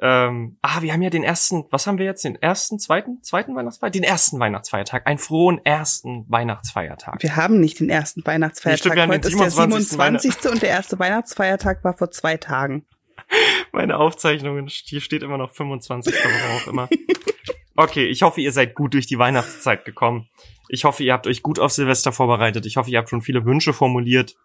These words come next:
Speaker 1: die hoffentlich zweitausendeinundzwanzig in Erfüllung gehen werden.
Speaker 2: Ich hoffe, ihr habt
Speaker 1: So.
Speaker 2: nicht zu viel häusliche Gewalt erlebt. Ich hoffe,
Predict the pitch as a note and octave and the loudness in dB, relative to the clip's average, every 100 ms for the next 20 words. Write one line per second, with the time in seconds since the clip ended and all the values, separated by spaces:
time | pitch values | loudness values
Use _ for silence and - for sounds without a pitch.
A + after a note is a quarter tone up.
0 | - C3 A#2+ C3+ - D3 B2+ - A#2+ A#2 | -2 0 2 0 -2 -4 -8 -2 0 0
1 | G#2+ - A2+ A2+ - G#2+ - G2 G#2 A#2 | -2 -2 -4 -4 -4 -4 -4 -6 -6 -4
2 | G#2 G2 G2 F#2+ F#2+ F#2+ - - G3+ G3 | -4 -4 -8 -8 -10 -12 -18 -4 -2 2
3 | G3+ F#3 B2 A2+ F#3 - G3+ F#3+ F#3 F3 | 2 2 0 0 0 -2 0 2 4 2
4 | F#3 - E3+ E3 E3 F#3 F3+ E3+ E3 E3 | 2 0 0 2 2 2 2 4 2 2
5 | - - E3 E3 D#3+ D#3+ E3+ | -6 -2 -2 2 2 4 2